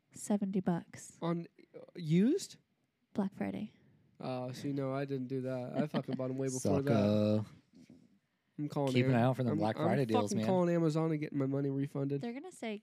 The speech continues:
Speaker 1: "Get fucked."
Speaker 2: Yeah, right. I'm gonna say I never got 'em.
Speaker 3: Immediately.
Speaker 2: I'm gonna say I've never got 'em.
Speaker 1: Two hundred and thirteen dollars on sale. They're normally two hundred and forty-five.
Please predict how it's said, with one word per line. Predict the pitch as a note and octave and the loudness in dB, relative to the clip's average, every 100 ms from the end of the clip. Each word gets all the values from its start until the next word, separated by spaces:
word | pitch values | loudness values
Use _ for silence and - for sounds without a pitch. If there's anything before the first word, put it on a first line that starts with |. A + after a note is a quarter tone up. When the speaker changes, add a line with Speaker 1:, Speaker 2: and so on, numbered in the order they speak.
| - | -10
Speaker 1:
"Get | - | -10
fucked." | - E3+ - - _ _ _ - | -6 -6 -8 -18 _ _ _ -10
Speaker 2:
Yeah, | - | -6
right. | - C#3+ C#3+ | -2 -2 -2
I'm | - D3+ | -2 -4
gonna | C#3 | -4
say | - | -2
I | C#3 | -2
never | C#3+ C#3 | 0 -2
got | C#3+ | 0
'em. | D#3 A#2 | 2 2
Speaker 3:
Immediately. | A2+ G#2+ A#2 C3+ A2 - _ _ _ _ - | 2 2 0 -2 -6 -6 _ _ _ _ -4
Speaker 2:
I'm | E3 | -2
gonna | D3 | -2
say | D3+ | -2
I've | C#3 | -2
never | C#3+ C#3+ | -2 -2
got | C#3 D#3+ | 0 -2
'em. | D3+ - _ _ _ - - | -2 -6 _ _ _ -20 -12
Speaker 1:
Two | - B3 | -2 0
hundred | C4+ C#4+ | 2 0
and | D#4 D#4 | -2 -2
thirteen | A#3+ G#3 - A3+ G#3+ | 0 -2 -2 -2 0
dollars | F#3 F#3+ G#3 A#3 | 0 0 0 -2
on | F#3+ F#3+ | -4 -4
sale. | - F#3 F3+ A3 D4 | -4 -2 -2 -2 -2
They're | A3 | -2
normally | G3+ F#3+ F#3+ | 0 2 0
two | - G#3+ | 0 -4
hundred | - - | -4 -6
and | - | -8
forty-five. | - - - - | -8 -10 -12 -16